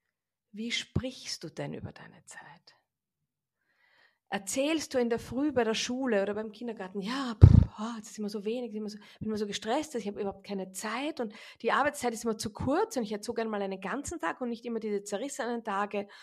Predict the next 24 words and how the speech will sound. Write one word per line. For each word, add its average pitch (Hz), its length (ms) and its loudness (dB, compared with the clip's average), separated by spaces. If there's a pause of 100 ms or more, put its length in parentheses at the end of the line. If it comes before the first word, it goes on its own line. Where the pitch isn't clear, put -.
(400)
Und 202 180 -2
dann, 233 160 0
ja, 214 160 0
und 196 80 0
ich 185 80 -8
muss 185 140 0
aufstehen, 247 460 2
obwohl 202 140 2
ich 175 60 0
noch 185 120 -4
gar 180 100 -4
nicht - 160 -10
aufstehen 262 420 -2
will, 240 140 -4
damit 202 220 -6
die 190 80 -18
Kinder 190 260 -4
pünktlich 185 320 -6
in 190 60 -4
der 185 80 -2
Schule 262 340 -2
sind. 247 200 -2
Und, 170 80 -6
ah, - 220 -8